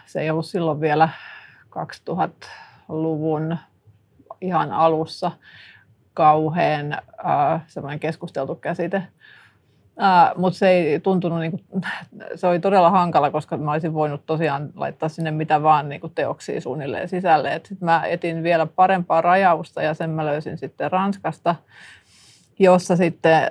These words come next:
tämmönen, äh, teoreetikko kuin Serge Dubrovski oli, äh, asettanut semmoisen, niinku, semmoisen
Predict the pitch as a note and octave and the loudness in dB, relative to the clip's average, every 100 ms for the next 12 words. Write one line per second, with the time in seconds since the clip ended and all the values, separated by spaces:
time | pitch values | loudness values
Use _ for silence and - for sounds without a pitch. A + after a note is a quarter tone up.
0 | A2+ - D3+ D#3 D3+ D3 D#3+ - - - | -4 -2 -2 0 -2 -2 -4 -8 -16 -20
1 | - - E3+ E3 F#3 F3+ F#3+ F#3 F#3 - | -16 -4 -2 0 2 2 2 0 -2 -4
2 | F3+ F3+ E3+ D#3 E3+ E3 E3 - F#3+ G3 | -4 0 2 0 0 -2 -2 -4 -4 -2
3 | F#3+ F3 - - E3 C#3+ - - D3 D3+ | 0 -2 -4 -4 -2 -2 -4 -4 0 2
4 | D3 G2+ - - - - D#3 D3 D3 F3 | 2 0 -6 -18 -20 0 4 6 4 -4
5 | D#3+ D#3+ E3 F3+ D#3 D3+ - - E3 D#3+ | -2 0 0 -2 -4 -6 -4 -4 -4 -4
6 | D#3 D#3+ E3 - - - - _ - E3 | -2 -2 -4 -8 -20 -20 -20 _ -6 -6
7 | D#3 E3 D#3 D#3+ - _ _ _ _ - | -2 -2 0 -4 -6 _ _ _ _ -20
8 | - _ - _ _ - G3 G3+ F#3+ F3 | -20 _ -20 _ _ -2 0 2 2 2